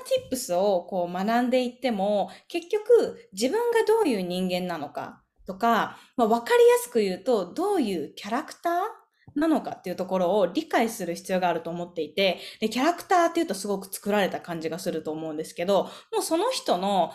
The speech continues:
私の好きなもの、私の好きなショーアップの仕方っていうのがナチュラルなのが好きな人と、私の好きな格好、私の好きなショーアップの仕方がちょっと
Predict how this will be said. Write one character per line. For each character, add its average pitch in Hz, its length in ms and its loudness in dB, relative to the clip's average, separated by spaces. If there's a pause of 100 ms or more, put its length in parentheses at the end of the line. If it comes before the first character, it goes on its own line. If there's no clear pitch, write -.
(140)
私 392 300 -2
の 392 120 0
好 392 60 -6
き - 180 2
な 330 140 4
も 165 160 2
の、 151 240 -4
私 311 300 -2
の 330 100 2
好 330 60 -4
き - 120 -2
な 277 120 2
シ 247 120 -2
ョ 214 60 4
ー 214 40 4
ア - 40 4
ッ 214 100 -4
プ 185 80 -6
の 151 80 -6
仕 - 120 -6
方 165 260 -2
っ - 140 -10
て - 80 -2
い 185 40 2
う 175 40 0
の 165 100 -4
が 254 240 2 (320)
ナ 277 160 2
チ - 180 -2
ュ 466 40 6
ラ 214 120 4
ル - 80 -6 (720)
な 165 120 -4
の 151 100 -6
が 160 80 -6
好 - 140 -8
き 190 100 -6
な 160 80 -4
人 160 200 -10
と、 254 260 0 (180)
私 339 300 2
の 339 100 2
好 339 80 -4
き 349 100 -4
な 254 140 2
格 175 240 -4
好、 165 120 4
私 175 260 0
の 220 100 2
好 220 80 -4
き 311 100 -2
な 233 120 4
シ 233 100 -2
ョ 202 40 2
ー - 20 2
ア 190 60 0
ッ 190 60 -14
プ 180 60 -14
の 170 80 -8
仕 - 140 -8
方 170 180 -2
が 175 120 0
ち 349 100 -2
ょ - 20 2
っ - 40 -10
と 185 140 -2